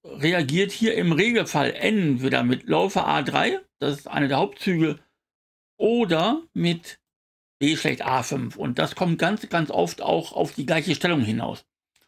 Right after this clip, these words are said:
Fangen wir mit dieser Reihenfolge an, spielt keine Rolle. Ähm, Turm schlägt A fünf und jetzt sehen wir ja, das Feld C fünf ist kontrolliert. Auf den ersten Blick sieht das so aus, als wenn Schwarz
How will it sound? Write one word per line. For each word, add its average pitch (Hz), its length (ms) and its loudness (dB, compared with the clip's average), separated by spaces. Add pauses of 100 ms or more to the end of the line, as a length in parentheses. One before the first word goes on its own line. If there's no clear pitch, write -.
(880)
Fangen 185 140 2
wir 175 60 2
mit 147 140 0
dieser 170 160 2
Reihenfolge 160 420 0
an, 190 160 0
spielt 170 300 -6
keine 160 180 0
Rolle. 156 320 0 (560)
Ähm, 170 420 0 (1000)
Turm 233 220 2
schlägt 156 200 -2
A - 140 0
fünf 220 280 0
und 185 100 -2
jetzt 165 160 -2
sehen 214 260 2
wir 226 80 4
ja, 226 180 4
das 220 200 -2
Feld 208 300 0
C 147 160 0
fünf 247 280 0
ist 196 140 -2
kontrolliert. 196 600 0
Auf 156 160 -2
den 175 120 -6
ersten 180 460 -2
Blick 165 200 -2
sieht 160 260 -2
das 185 180 -2
so 156 120 0
aus, 175 300 0
als - 240 -4
wenn 165 260 0 (720)
Schwarz 160 680 -2